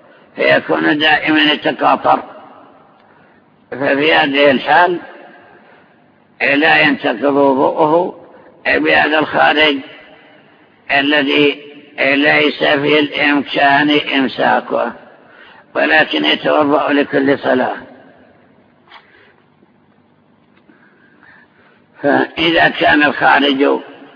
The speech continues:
من هذا الجرح بول أو غائط ولو قطرة نقض الوضوء.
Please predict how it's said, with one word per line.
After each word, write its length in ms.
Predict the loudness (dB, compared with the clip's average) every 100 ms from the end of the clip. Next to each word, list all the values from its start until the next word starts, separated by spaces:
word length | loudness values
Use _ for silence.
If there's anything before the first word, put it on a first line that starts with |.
| -20 -20 -20 -20 _ _ -6
من 320 | -2 2 2
هذا 300 | 2 0 0
الجرح 440 | 0 2 2 2 0
بول 520 | 0 2 4 2 0
أو 260 | 0 2
غائط 440 | 4 2 2 0 -2 -6 -20 -20 -20 -20 -20 -10
ولو 460 | -4 0 2 2 2
قطرة 640 | 2 0 0 0 -2 -4 -14 -20 -20 -20 -20 -20 -18 -4
نقض 580 | 0 2 0 0 0 2
الوضوء. 580 | 4 4 2 0 -2